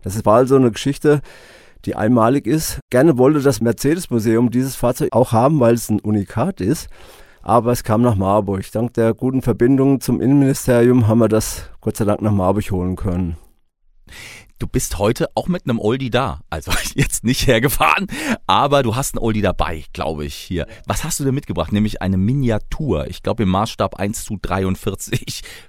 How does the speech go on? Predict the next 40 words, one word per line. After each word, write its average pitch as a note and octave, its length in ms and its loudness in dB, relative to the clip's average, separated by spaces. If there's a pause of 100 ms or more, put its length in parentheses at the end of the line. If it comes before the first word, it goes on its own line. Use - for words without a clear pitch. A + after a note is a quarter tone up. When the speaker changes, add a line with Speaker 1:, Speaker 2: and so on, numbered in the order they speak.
Speaker 2:
Für F#2 300 -4
alle, F#2 140 0
die F#2 80 -4
es - 100 -8
genau F2 220 -4
wissen D2+ 180 -6
wollen. C2 140 -6
Speaker 1:
Genau, C#3 360 4
ich B2 140 -2
habe C3 180 2
unsere C3 600 2 (100)
isa D#3 340 -4
Speaker 2:
Boah, - 60 -4
Speaker 1:
zwölf A#2+ 480 2
Speaker 2:
toll. G2 160 0
Speaker 1:
mitgebracht. B2 160 0
Speaker 2:
Zeig A2 160 -2
mal B2+ 160 0
rüber. F#2+ 220 -4 (340)
Speaker 1:
Ja, A#2 400 0 (180)
Speaker 2:
Es F#2+ 140 -4
Speaker 1:
schau G#2+ 120 2
das A#2 160 2
Speaker 2:
sieht A2+ 80 0
Speaker 1:
mal G#2+ 160 4
an. F#3 140 2 (140)
Speaker 2:
super - 520 -10
aus. - 380 -14
Speaker 1:
Das B2 160 0
ist C#3+ 180 2
ein B2+ 220 4
B C3 140 6
M C#3+ 120 4
W C3+ 140 2
fünf - 280 -2
null A#2+ 120 0
eins, C3+ 340 -2
auch C#3 160 -2
Barockengel D#3 720 -4
genannt. E3+ 480 2